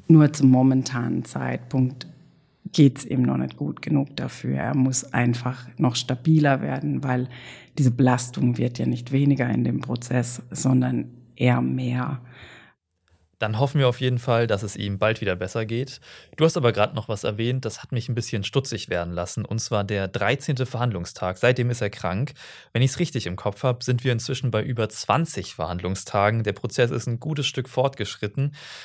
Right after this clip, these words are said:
Speaker 2: Und bevor wir dann aber gleich ein erstes Fazit ziehen, lassen wir das doch mal die Verteidiger machen. Ihr hört zuerst Johannes Makepeace, Verteidiger von Sharaban, und dann Klaus Wittmann, Verteidiger von Shekir.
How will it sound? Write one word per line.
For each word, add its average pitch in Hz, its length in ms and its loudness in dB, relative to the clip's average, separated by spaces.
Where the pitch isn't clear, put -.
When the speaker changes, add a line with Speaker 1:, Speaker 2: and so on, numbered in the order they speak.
Speaker 2:
Und 131 240 2
bevor 120 400 0
wir 175 140 2
dann 170 120 4
aber 110 160 2
gleich 104 260 0
ein - 60 -4
erstes - 360 -2
Fazit 95 440 -4
ziehen, 123 340 0
lassen 147 280 2
wir 139 40 4
das 127 120 4
doch - 140 0
mal 113 120 2
die 101 80 -4
Verteidiger 92 520 -2
machen. 85 380 -8
Ihr 135 180 4
hört 131 180 4
zuerst 117 500 0
Johannes 120 400 0
Makepeace, 170 720 -2
Verteidiger 104 540 -2
von 92 180 -6
Sharaban, 120 560 0
und 107 160 -2
dann 98 220 -2
Klaus - 320 -2
Wittmann, - 340 -8
Verteidiger - 560 -6
von 120 180 0
Shekir. - 420 -10